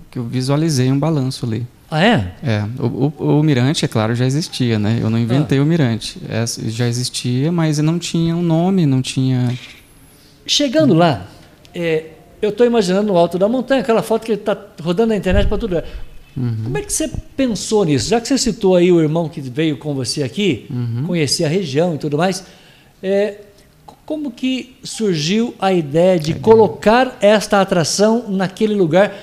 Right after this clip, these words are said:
Speaker 2: Eu queria que você ficasse muito à vontade e conversasse com a audiência, que agora, né, esse
Speaker 1: Certo.
Speaker 2: espaço é todo seu, o tempo que você precisar.
Speaker 1: Ah, bom, eu tinha o hábito de fazer viagens internacionais, né? E
Speaker 2: É.
Speaker 1: aí eu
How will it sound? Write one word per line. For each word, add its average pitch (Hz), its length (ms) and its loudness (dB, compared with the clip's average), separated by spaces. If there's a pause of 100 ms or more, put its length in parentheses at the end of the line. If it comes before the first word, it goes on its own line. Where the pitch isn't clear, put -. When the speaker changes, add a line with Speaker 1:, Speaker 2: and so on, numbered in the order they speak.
(160)
Speaker 2:
Eu 202 80 -4
queria 254 160 -4
que - 40 -8
você 254 100 -6
ficasse 247 300 -4
muito 240 460 -4
à - 20 0
vontade 214 400 -2
e 196 40 -10
conversasse 190 500 -4
com 202 60 -4
a - 20 -2
audiência, 202 360 -4
que 214 100 -8
agora, 202 480 -2 (320)
né, 165 80 -6
esse 185 100 2
Speaker 1:
Certo. 202 140 0
Speaker 2:
espaço 208 360 -2
é 190 40 -4
todo 202 240 0
seu, 202 260 0
o 190 40 2
tempo 202 280 0
que 226 100 -4
você 190 240 0
precisar. 180 440 -4 (520)
Speaker 1:
Ah, 127 760 2
bom, 156 260 0
eu 185 720 2 (300)
tinha 147 200 0
o 143 80 4
hábito 135 280 0
de - 80 -12
fazer 123 260 0
viagens 117 800 -2
internacionais, 110 920 -4
né? 160 320 -2
E 123 160 -2
Speaker 2:
É. 127 60 0
Speaker 1:
aí 127 260 0
eu 151 220 0